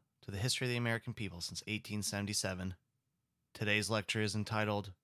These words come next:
The Great Depression. Please follow along on the PowerPoint as I speak, and turn to the first slide, Origins of the Crisis.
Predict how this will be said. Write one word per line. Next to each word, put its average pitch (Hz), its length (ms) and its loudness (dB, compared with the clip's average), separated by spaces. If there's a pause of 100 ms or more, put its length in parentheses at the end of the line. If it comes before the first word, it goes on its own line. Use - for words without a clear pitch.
(140)
The 151 80 -4
Great 127 300 2
Depression. 92 640 -2 (840)
Please 139 300 0
follow 147 240 2
along 143 180 4
on 143 60 2
the 143 60 0
PowerPoint 107 580 0
as 110 200 0
I 120 80 2
speak, - 460 -2 (400)
and 110 200 -2
turn 127 240 2
to 123 60 4
the 117 80 0
first 123 340 2
slide, 120 460 2 (720)
Origins 104 480 0
of 117 100 -2
the 127 80 0
Crisis. 92 760 0